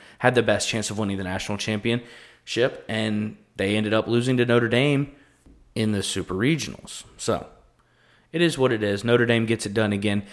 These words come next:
defeats Texas. Notre Dame heading to the winner's circle. Texas heading to the elimination loser's bracket to see if they might go home or if they can live to fight another day. Fight to live another day, whichever way you wanna put it. All good with me.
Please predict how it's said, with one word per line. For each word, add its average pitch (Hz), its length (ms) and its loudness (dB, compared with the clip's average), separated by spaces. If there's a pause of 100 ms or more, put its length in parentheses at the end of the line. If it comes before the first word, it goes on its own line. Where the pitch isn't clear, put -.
(160)
defeats 120 380 0
Texas. - 480 -2 (240)
Notre 135 200 6
Dame 135 260 4
heading 117 300 2
to - 80 -4
the 113 80 2
winner's 117 300 2
circle. 110 540 0 (680)
Texas 131 380 0
heading 117 240 2
to 113 120 -6
the 95 80 -4
elimination 104 680 0
loser's 101 300 -2
bracket 92 580 -6 (280)
to 110 120 -8
see 98 520 -2 (200)
if 95 200 -6
they 104 240 0 (260)
might 101 260 -2
go 117 140 4
home 151 260 4
or 127 60 4
if 117 60 0
they 113 100 2
can 107 240 -4
live 123 260 2
to 117 140 -6
fight 127 300 4
another 120 260 2
day. 82 260 -2 (120)
Fight 107 300 -2
to 117 60 -2
live 107 160 -2
another 95 280 -2
day, 95 220 0
whichever 98 300 0
way 110 140 4
you 101 140 2
wanna 92 160 -2
put 78 200 -4
it. - 120 -8 (160)
All 95 120 -4
good 98 160 -4
with 95 160 -6
me. 82 200 -8